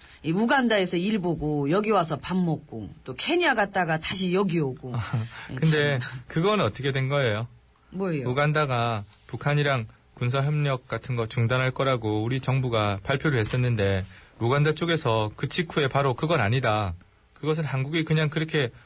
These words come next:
Speaker 2: 선전하는 것이다"라고
Speaker 1: 근데
Speaker 2: 얘기했잖아요.
Speaker 1: 이제 그렇게 부인했다가 다시 맞다고 인정했잖아요.
Speaker 2: 아, 그런가요?
Speaker 1: 네.
Speaker 2: 이랬다 저랬다 좀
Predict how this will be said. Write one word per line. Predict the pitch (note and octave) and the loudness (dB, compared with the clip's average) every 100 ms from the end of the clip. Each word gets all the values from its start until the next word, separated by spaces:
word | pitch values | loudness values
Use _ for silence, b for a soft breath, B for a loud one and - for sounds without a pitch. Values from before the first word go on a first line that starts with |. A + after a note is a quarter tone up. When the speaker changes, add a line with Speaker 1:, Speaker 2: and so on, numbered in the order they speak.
| B | B
Speaker 2:
선전하는 | - C3 C3+ D#3+ D#3+ | -2 0 2 2 2
것이다"라고 | D#3+ D#3+ D#3 C3 A2+ A2 G#2+ G#2 F#2 - | 2 0 0 0 2 0 -2 -2 -4 -10
Speaker 1:
근데 | F#3 F#3+ - | -10 -4 -2
Speaker 2:
얘기했잖아요. | B2 C#3 C3 | -2 -2 -2
Speaker 1:
이제 | G#2+ | 0
그렇게 | G#3 A3+ G#3 | 0 0 0
부인했다가 | - A3+ A#3+ G#3+ C#4 A#3 G3 D#3 D#3 D#3 A#2+ | -2 0 2 2 0 0 2 2 2 0 -4
다시 | - E3 F#3 | -6 -6 -2
맞다고 | D#3 F#3+ - G#3+ E3 | -2 0 0 0 0
인정했잖아요. | D3+ F#3+ F#3 D#3+ A3 A#3+ F#3+ C#3 B2+ | 0 0 0 -2 -2 -2 0 -2 0
Speaker 2:
아, | A#2+ D#3+ A#2+ | 0 0 -2
그런가요? | C#3+ C#3 D3+ B2+ C3+ D3 - - _ B D#2 B B - | 0 0 2 2 0 -2 -12 -20 _ B -10 B B -14
Speaker 1:
네. | C3 | -2
Speaker 2:
이랬다 | - G3 D#3+ | 0 2 2
저랬다 | D#3+ D#3+ D3+ | 2 2 0
좀 | D3 | 0